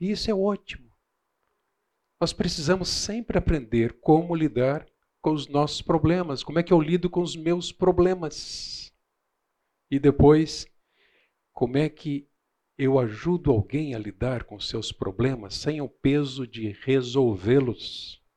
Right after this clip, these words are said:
Então, Deus está no controle. Se nós cremos que o aconselhamento bíblico é indispensável no cuidado da alma,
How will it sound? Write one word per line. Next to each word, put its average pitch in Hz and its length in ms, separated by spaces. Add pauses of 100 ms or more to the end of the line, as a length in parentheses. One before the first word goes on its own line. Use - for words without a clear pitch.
(920)
Então, 190 440 (760)
Deus 185 440
está 170 420
no 170 120
controle. 147 1040
Se - 180
nós 160 260
cremos 180 480
que - 100
o 151 60
aconselhamento 135 840
bíblico 127 460
é 123 80
indispensável 123 960
no 113 80
cuidado 123 400
da 110 120
alma, 131 460